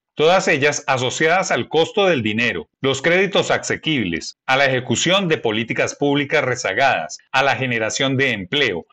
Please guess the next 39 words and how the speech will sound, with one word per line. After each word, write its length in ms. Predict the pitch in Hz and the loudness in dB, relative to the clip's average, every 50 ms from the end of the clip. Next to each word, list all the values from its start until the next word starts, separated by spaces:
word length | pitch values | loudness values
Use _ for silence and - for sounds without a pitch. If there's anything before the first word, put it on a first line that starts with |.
| _ _ | _ _
pero 240 | 151 165 170 175 | 0 2 2 2
sobre 320 | - 180 180 175 175 175 170 | 2 2 2 2 2 0 0
todo 480 | 175 175 156 143 135 135 143 - - - | 2 2 4 4 4 2 0 -2 -4 0
a 120 | 135 127 | 0 0
empujar 520 | 120 117 - 120 104 90 - 131 147 170 180 | 0 0 0 -2 -2 0 2 4 4 4 4
el 160 | 185 165 123 | 2 0 0
regreso 500 | 113 113 95 95 104 117 123 120 165 165 | -2 -2 -2 0 0 -2 0 0 0 0
a 60 | 165 | 2
la 140 | 147 135 123 | 2 2 2
normalidad 640 | 117 120 139 151 151 151 156 156 147 143 139 139 - _ _ - | 2 0 2 2 0 0 0 0 2 2 2 0 -2 _ _ -4
en 240 | 143 139 143 127 143 | -2 -2 -2 0 0
todos 280 | 165 170 185 185 185 | 0 2 2 2 2
los 160 | 160 143 117 | 0 0 -2
sectores 460 | - 104 90 - - 123 127 131 - - | -2 -6 -4 -2 -2 -2 0 0 -2 -4
económicos 800 | 123 - - 110 107 127 143 165 170 160 - 165 156 - - - | -4 -2 -2 -2 0 0 0 0 -2 -2 -2 -2 -2 -2 -2 -2
y 120 | 151 127 | -2 0
poblaciones. 880 | - 131 113 101 98 87 82 - - 151 151 131 98 80 - - - - _ _ _ | 0 0 0 0 -2 -2 -4 -2 -2 0 0 -2 -2 -6 -10 -14 -20 -20 _ _ _
Pues 220 | 123 120 117 110 | -2 0 0 0
dicho 320 | 117 147 139 127 120 95 - | 0 0 0 0 -2 -2 -2
sea 200 | - 107 107 117 | 0 0 2 2
de 100 | 139 139 | 2 2
paso, 480 | - 170 156 127 120 - 135 131 - _ _ _ | 2 2 2 2 2 -2 -6 -6 -8 _ _ _
hay 200 | 131 156 190 208 | 0 2 2 2
un 140 | 214 202 185 | 2 2 2
alto 300 | 175 147 127 175 160 143 | 2 0 0 0 0 2
grupo 400 | 147 156 151 127 - 185 180 185 | 2 0 0 0 0 -2 0 2
poblacional 880 | 170 151 127 123 117 113 101 - 117 107 98 104 120 143 170 190 180 | 2 2 4 4 2 0 0 0 -2 -2 0 0 0 2 0 0 0
que 100 | - 151 | 0 0
aún 240 | 127 110 110 120 123 | 0 2 2 2 0
siente 400 | - - 156 147 139 123 147 139 | 0 0 -2 -2 -2 -2 -2 0
miedo 400 | 135 139 151 160 180 190 190 185 | 0 0 2 2 2 4 4 2
a 60 | 156 | 2
seguir 340 | 135 - 117 98 104 110 107 | 2 0 -2 -2 0 -2 -2
con 160 | - 151 147 | -2 -2 0
la 140 | 135 120 107 | 0 0 0
vida 260 | 101 107 110 113 120 | 0 0 2 2 2
ordinaria, 640 | 131 127 123 135 135 139 151 151 135 110 92 82 - - _ - | 0 0 -2 -2 -2 0 0 0 0 0 -4 -6 -8 -10 _ -4
viajar, 600 | 110 117 107 101 - - 143 143 123 90 82 - _ _ | -2 -2 -2 -2 -2 0 0 2 2 0 -2 -8 _ _
comprar, 640 | - 123 113 110 92 - 143 139 139 120 92 80 - | -2 -2 -2 -2 -2 -2 0 0 2 0 0 -4 -10